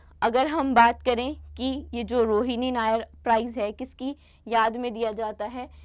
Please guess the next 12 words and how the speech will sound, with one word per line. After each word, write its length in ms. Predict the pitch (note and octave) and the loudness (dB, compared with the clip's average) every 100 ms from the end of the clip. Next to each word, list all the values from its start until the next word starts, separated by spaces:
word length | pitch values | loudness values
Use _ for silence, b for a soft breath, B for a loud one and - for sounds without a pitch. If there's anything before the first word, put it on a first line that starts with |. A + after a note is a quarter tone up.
| b - | b -10
ये 240 | G#3+ C4 | 0 0
दिया 240 | C4+ C4+ A#3+ | 2 0 0
जाता 340 | A3+ A3 A3+ | 0 -2 -4
है 200 | C4 C#4 | -4 -4
लेट 400 | B3 A3 B3 C4+ G#3+ | 0 2 2 -2 -10
इकोनॉमिस्ट 600 | - A#3 A3+ B3+ - - | -8 -4 -4 -4 -8 0
और 180 | B3+ | 0
एडमिनिस्ट्रेटर 760 | - A#3 G#3+ A3+ - A3+ G#3 B3+ | 0 -4 -6 -10 -4 -4 -2 -6
डॉक्टर 560 | A3 G#3 - - C4+ D4 b b - | -4 -8 -6 -6 -6 -8 b b -10
रोहिणी 400 | A#3 B3 A#3 C4 | -8 -6 -6 -6
नायर 400 | C#4+ G#3+ G#3 G#3+ | -6 -4 -2 -4
की 240 | - C4 | -6 -8